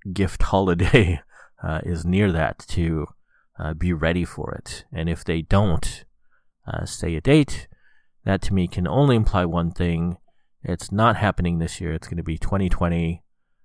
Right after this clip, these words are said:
uh, who knows when. Hopefully sooner rather than later, but without a date, uh, you know, who knows?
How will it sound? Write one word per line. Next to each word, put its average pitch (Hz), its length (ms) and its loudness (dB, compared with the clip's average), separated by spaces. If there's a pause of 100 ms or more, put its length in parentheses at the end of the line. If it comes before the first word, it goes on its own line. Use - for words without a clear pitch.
(160)
uh, 78 200 -4
who 87 160 -2
knows 85 360 0
when. 80 420 0 (920)
Hopefully 190 340 4
sooner 160 320 4
rather 117 280 6
than 104 160 0
later, 92 440 2 (100)
but 87 200 0
without 107 380 0
a 92 60 -2
date, 95 540 0 (380)
uh, - 180 -8
you - 100 -4
know, 82 100 -2
who 90 140 -2
knows? 85 480 -2